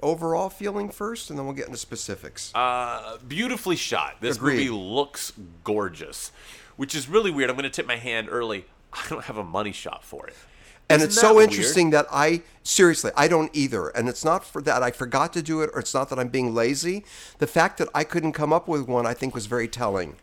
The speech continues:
Speaker 2: It, I will remember it just for the feel of the,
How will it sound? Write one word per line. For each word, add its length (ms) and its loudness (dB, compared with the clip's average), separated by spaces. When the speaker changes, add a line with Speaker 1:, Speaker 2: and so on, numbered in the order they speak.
Speaker 2:
It, 200 -6
I 100 2
will 300 -2
remember 560 -2
it 100 -8
just 300 -8
for 260 -4
the 140 -8
feel 360 -4
of 180 -6
the, 360 -4